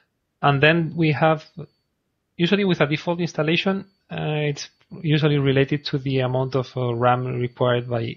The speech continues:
each worker for each service. So at the beginning, um, by default, each OpenStack service, uh, used to start, like, one, two processes. And, uh, if you wanted to have more, then you would have to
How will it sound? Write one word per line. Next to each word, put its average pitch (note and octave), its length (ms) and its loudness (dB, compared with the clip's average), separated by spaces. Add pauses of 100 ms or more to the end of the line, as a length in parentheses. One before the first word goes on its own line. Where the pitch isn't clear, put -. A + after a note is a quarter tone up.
(140)
each - 260 -2
worker B2 320 -2
for - 220 -4
each - 180 -8
service. - 400 -6 (840)
So B2 160 0
at A#2 80 -2
the B2 80 2
beginning, D3+ 720 2
um, C#3+ 680 -2 (460)
by C3 160 4
default, C#3+ 420 -2
each C#3+ 300 -4
OpenStack C3+ 420 -4
service, C3 380 -4 (200)
uh, B2 360 -4
used C3+ 420 -4
to C3 220 0
start, B2 340 -2
like, A#2 180 -4
one, A#2+ 200 -6
two B2 160 -6
processes. C#3 580 -4 (1160)
And, B2+ 260 0
uh, B2 300 2
if C#3 140 -2
you B2+ 100 4
wanted B2+ 240 0
to C3 100 0
have B2+ 220 -2
more, B2 240 0
then A#2+ 180 -2
you A#2+ 100 -2
would A#2+ 120 -2
have B2 220 -2
to A#2 340 -4